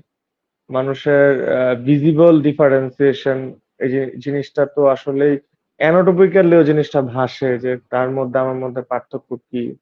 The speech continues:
তার মধ্যে আমার মধ্যে, আহ, কন্ট্রাস্ট, কম্পেয়ারটা কেমন,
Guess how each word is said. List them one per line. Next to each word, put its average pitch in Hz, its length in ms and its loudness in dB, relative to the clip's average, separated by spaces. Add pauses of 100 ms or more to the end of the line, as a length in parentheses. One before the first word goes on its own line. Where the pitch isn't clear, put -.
(120)
তার 131 220 -4
মধ্যে 131 280 -4
আমার 131 200 -4
মধ্যে, 131 340 -6
আহ, 127 1200 -4
কন্ট্রাস্ট, 135 600 0 (560)
কম্পেয়ারটা 135 540 -2
কেমন, 127 500 -4